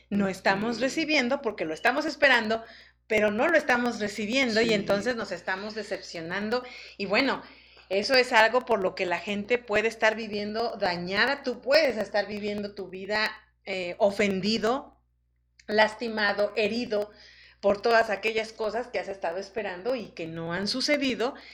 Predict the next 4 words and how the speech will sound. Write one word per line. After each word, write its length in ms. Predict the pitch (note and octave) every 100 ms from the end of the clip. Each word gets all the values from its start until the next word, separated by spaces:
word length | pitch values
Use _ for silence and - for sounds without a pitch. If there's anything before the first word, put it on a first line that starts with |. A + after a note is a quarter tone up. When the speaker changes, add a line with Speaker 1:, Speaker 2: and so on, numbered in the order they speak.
| - -
Speaker 1:
y 200 | G#3 -
que 140 | G3+
muy 460 | G3+ G#3 B3 C#4 C#4
seguramente 1300 | A3+ G#3 G#3 G#3+ A3 G#3 G#3 G#3 G3 - A3 -